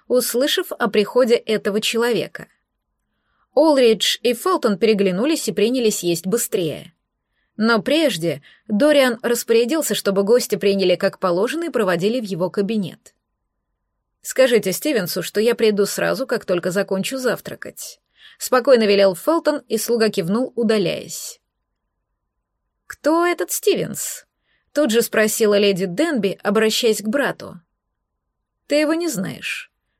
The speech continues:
быстро ответил Дор. Денби хотела спросить что-то еще, но, поймав настороженный взгляд матушки, продолжила спокойно есть. Мне хватило одного взгляда, брошенного на леди Элинор, чтобы понять.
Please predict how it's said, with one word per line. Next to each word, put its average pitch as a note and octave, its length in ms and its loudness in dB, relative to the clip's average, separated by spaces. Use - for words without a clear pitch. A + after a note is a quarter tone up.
быстро B3 540 0
ответил F#3+ 560 -2
Дор. F#3 420 -6
Денби B3 300 2
хотела B3 380 2
спросить D4 460 -2
что-то F#3+ 340 -2
еще, G3+ 540 0
но, G#3+ 160 0
поймав C#4 400 0
настороженный A3+ 840 0
взгляд E3+ 380 0
матушки, D#4 440 -4
продолжила A3 600 0
спокойно F3+ 480 -4
есть. - 580 -10
Мне C4 380 0
хватило D#4+ 440 0
одного C4+ 360 2
взгляда, A#3 520 0
брошенного F#3+ 580 0
на F#3+ 140 0
леди G3 320 2
Элинор, G#3 580 0
чтобы C#4+ 380 -4
понять. - 580 -6